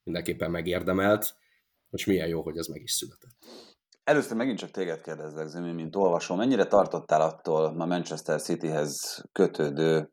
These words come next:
Speaker 2: szurkolóként, hogy ez, ö, egy, a te ízlésednek, akkor így próbálom megfogalmazni, egy kicsit kevésbé kedves, ö, könyv lesz, hiszen olyan dolgokat is feltár, ezt, ö, nem rejtette véka alá Bence soha,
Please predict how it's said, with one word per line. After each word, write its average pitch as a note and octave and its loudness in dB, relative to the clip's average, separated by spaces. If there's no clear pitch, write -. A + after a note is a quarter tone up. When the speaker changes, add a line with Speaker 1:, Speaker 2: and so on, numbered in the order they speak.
Speaker 2:
szurkolóként, E2+ 0
hogy F2+ 4
ez, F2 4
ö, F#2 6
egy, F2 -6
a - -8
te D3+ 4
ízlésednek, G2 2
akkor E2 -8
így E2 -6
próbálom D#2 -4
megfogalmazni, D#2+ -4
egy - -8
kicsit - -4
kevésbé D#2+ 2
kedves, D2+ -4
ö, D2+ -2
könyv D#2+ -2
lesz, D#2 -2
hiszen E2+ -2
olyan F2+ 2
dolgokat D#2 0
is D#2+ -6
feltár, D#2+ 4
ezt, - -4
ö, D#2+ 0
nem F#2+ 2
rejtette E2+ 0
véka E2+ -4
alá D#2 2
Bence D#2 -6
soha, E2+ 0